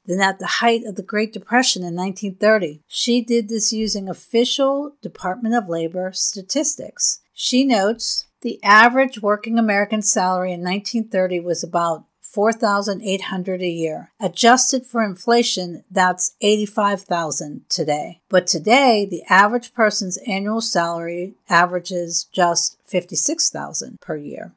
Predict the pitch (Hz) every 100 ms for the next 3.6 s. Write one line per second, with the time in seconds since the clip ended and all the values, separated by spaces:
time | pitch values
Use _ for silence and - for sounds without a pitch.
0 | _ 190 202 220 226 220 175 220 233 247
1 | 196 190 - 190 190 - 185 220 254 247
2 | - 185 - - 202 196 - 185 180 -
3 | 185 220 269 180 170